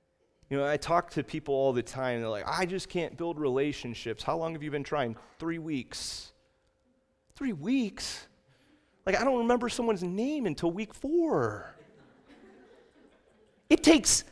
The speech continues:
ten years to build a ten-year friendship. And the only way you can do that is by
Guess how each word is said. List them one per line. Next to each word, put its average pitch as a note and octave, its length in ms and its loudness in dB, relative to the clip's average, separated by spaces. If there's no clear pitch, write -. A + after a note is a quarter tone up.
ten D4 460 10
years G#3 960 8
to D#3 100 0
build C#3 240 10
a C3 60 4
ten-year C#3 500 2
friendship. B2+ 1000 0
And G3+ 120 8
the A3+ 40 12
only D#4 200 12
way C#4+ 100 10
you B3 180 6
can A3 180 2
do B3 260 8
that G#3+ 200 12
is F3+ 120 10
by G3 400 12